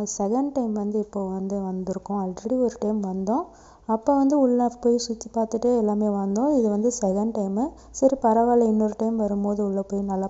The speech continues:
பார்த்துட்டு வரலாம் அப்படின்னு சொல்லிட்டு, அப்படியே முன்னாடியே நின்னு பார்த்துட்டு, சாமியை நல்லா பார்த்துட்டு கிளம்பிட்டோம். சாமியோட left அந்த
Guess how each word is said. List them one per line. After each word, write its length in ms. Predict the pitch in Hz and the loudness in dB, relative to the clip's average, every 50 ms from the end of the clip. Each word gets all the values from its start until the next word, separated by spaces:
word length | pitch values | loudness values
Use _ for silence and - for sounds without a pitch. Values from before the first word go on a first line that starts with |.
| - - | -4 -4
பார்த்துட்டு 380 | 190 185 185 - - - 190 | -4 -4 -6 -6 -10 -10 -8
வரலாம் 420 | 180 180 180 175 180 180 185 185 180 | -8 -8 -8 -8 -8 -6 -4 -4 -6
அப்படின்னு 320 | 180 175 185 185 185 190 | -6 -6 -6 -6 -6 -8
சொல்லிட்டு, 360 | - - 185 185 - - 294 330 - - - - - - | -8 -8 -10 -6 -2 0 0 0 -2 -6 -16 -20 -20 -12
அப்படியே 280 | - 220 - 220 247 247 | -10 -6 -2 0 0 2
முன்னாடியே 500 | 240 220 214 214 220 220 220 220 220 226 | 2 2 2 2 2 2 2 2 0 0
நின்னு 320 | 220 214 208 208 214 233 240 226 220 - | 0 0 0 0 -2 -2 -2 -4 -4 -4
பார்த்துட்டு, 440 | 202 196 196 - - 196 - 254 277 285 262 226 208 196 | -4 -4 -4 -6 -8 -4 0 0 2 2 2 0 -2 -4
சாமியை 380 | - - 196 190 196 202 202 202 | -6 -6 -6 -4 -2 -2 -2 -2
நல்லா 280 | 196 190 190 190 196 190 - | -2 -4 -4 -4 -6 -6 -6
பார்த்துட்டு 380 | 202 190 190 - - - 254 262 | -6 -6 -6 -8 -6 -6 -6 -6
கிளம்பிட்டோம். 640 | - 202 185 180 175 175 185 170 - 190 214 285 359 - - - - - - - _ _ - - - - _ - | -4 -6 -8 -8 -8 -8 -8 -8 -6 -4 -4 -4 -6 -8 -14 -20 -20 -20 -20 -20 _ _ -20 -20 -20 -20 _ -8
சாமியோட 640 | - 254 247 262 302 349 339 330 302 277 247 226 220 214 214 202 | -6 -4 -2 -2 -2 0 0 2 2 4 4 4 4 4 4 2
left 400 | 208 214 214 214 - - - - 277 | 2 2 0 -2 -4 -4 -2 0 2
அந்த 240 | 262 233 220 214 | 2 2 2 0